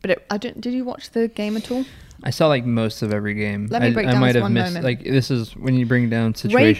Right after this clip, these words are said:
Speaker 2: I'm like,
Speaker 1: Control,
Speaker 2: mm-hmm.
Speaker 1: third game.
Speaker 2: Raid Control is, like, the one game I, like, basically missed.
Speaker 1: Mm-hmm. Well, you missed a banger. <laughs>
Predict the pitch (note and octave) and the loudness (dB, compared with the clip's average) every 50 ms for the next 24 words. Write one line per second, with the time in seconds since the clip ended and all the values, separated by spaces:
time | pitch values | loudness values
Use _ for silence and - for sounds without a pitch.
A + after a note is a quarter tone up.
0 | - C4+ B3 A3+ G#3+ A3 G3 F#3 F3+ F3+ F#3 F3+ F3 - C3 A#2+ A2 A2 G#2+ G#2 | 2 2 2 2 4 4 4 4 4 2 0 0 -2 -2 -2 0 0 0 -2 -2
1 | - - A3 A3 G3+ - - F#3+ F3+ F3 E3 E3+ E3+ E3+ - - - - - _ | -2 0 0 0 0 -2 -4 -6 -4 -4 -4 -6 -8 -10 -12 -18 -20 -20 -20 _
2 | _ _ _ _ _ _ _ _ _ _ _ - - _ - _ _ _ _ _ | _ _ _ _ _ _ _ _ _ _ _ -20 -20 _ -20 _ _ _ _ _
3 | _ - - A2 A2+ - A#2 A2 - B2 A#2+ A#2+ - A#2+ B2 - - G#2+ G#2+ A#2 | _ -8 -6 -6 -4 -4 -6 -6 -4 -6 -6 -6 -8 -8 -8 -8 -6 -6 -6 -6
4 | - A#2 G#2+ F#2+ A2 G#2 G#2+ C3+ C#3 - _ _ - - - - - - - - | -6 -8 -8 -8 -8 -8 -8 -10 -12 -14 _ _ -12 -12 -12 -12 -12 -14 -14 -14
5 | - - - - - - _ _ _ _ _ _ _ G3+ G#3 F#3+ E3+ E3+ - _ | -12 -12 -12 -14 -14 -18 _ _ _ _ _ _ _ -4 -2 -2 -4 -6 -10 _
6 | _ _ _ _ - - F#3 F3 F3+ F3+ F3+ - F3+ F3+ - _ - E3+ D#3+ E3 | _ _ _ _ -10 -8 -6 -6 -6 -6 -8 -10 -12 -16 -14 _ -10 -8 -8 -8
7 | E3+ E3 E3+ - - | -10 -10 -12 -14 -16